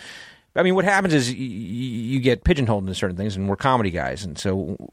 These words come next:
when you, when you, when you go outside of that place,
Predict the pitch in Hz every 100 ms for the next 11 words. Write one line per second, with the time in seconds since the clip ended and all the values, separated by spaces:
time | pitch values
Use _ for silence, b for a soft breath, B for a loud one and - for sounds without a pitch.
0 | - 123 123 117 113 139 127 117 110 -
1 | B B B B B - - 127 127 117
2 | 175 165 147 - 160 151 139 117 127 120
3 | - - - - 80 98 120 127 98 101
4 | 101 - 170 131 110 - -